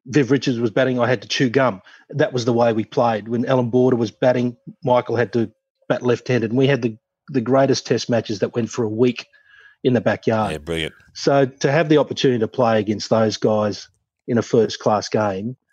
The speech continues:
Speaker 1: you know, Courtney Walsh and Curtly Ambrose running in, probably lucky enough that we had a pretty flat New-,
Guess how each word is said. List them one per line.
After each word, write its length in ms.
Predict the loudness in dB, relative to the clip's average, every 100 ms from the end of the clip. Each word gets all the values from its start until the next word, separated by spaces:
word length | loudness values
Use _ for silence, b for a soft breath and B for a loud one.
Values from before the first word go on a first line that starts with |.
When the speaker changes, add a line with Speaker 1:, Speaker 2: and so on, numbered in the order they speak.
| _ -2
Speaker 1:
you 80 | 0
know, 260 | 0 -2 _
Courtney 320 | 0 0 2
Walsh 400 | 2 2 2 0
and 200 | -4 -6 b b b b b b 0
Curtly 340 | 0 2 2
Ambrose 380 | 4 4 2 4
running 280 | 2 2 2
in, 320 | 2 0 -4 _ _ _ -2
probably 240 | 0 2
lucky 260 | 2 4 2
enough 280 | 2 0 -2
that 120 | -2
we 120 | 0
had 100 | 0
a 60 | 0
pretty 240 | -2 -2
flat 360 | 2 0 0 -6 _ 0
New-, 200 | 0